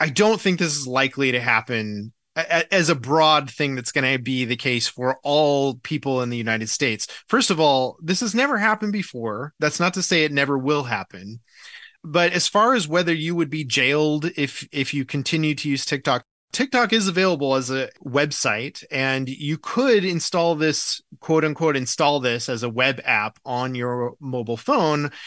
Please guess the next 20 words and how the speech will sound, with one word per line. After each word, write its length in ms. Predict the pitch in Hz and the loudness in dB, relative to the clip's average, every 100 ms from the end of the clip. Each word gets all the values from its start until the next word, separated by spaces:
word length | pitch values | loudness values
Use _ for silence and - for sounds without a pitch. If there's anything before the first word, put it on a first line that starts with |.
| - - - - _ | -18 -18 -20 -20 _
whether 320 | 143 147 147 | 0 2 2
it's 160 | 143 - | 2 0
your, 140 | 143 | -2
an 180 | - 139 | -2 -2
iPhone 520 | 131 135 143 139 135 | 0 0 -2 -4 -2
or 200 | 123 117 | -2 -2
an 40 | 131 | 0
Android 400 | 180 151 147 131 | -2 2 0 0
phone, 440 | 139 123 120 123 - - _ - | -2 0 -2 -4 -8 -20 _ 0
if 400 | 233 - - - | 0 0 -6 -8
that 240 | 151 165 165 | 0 0 2
were 140 | 160 | 0
to 80 | 151 | 0
happen, 380 | 151 151 156 143 | 0 -2 -2 -2
that 120 | 131 | -2
they 100 | 127 | -2
got 220 | 117 117 | -2 -4
kicked 300 | - 160 - | -2 -4 -2
out 180 | 135 113 | -2 0
of 320 | 113 98 107 | -2 -6 -16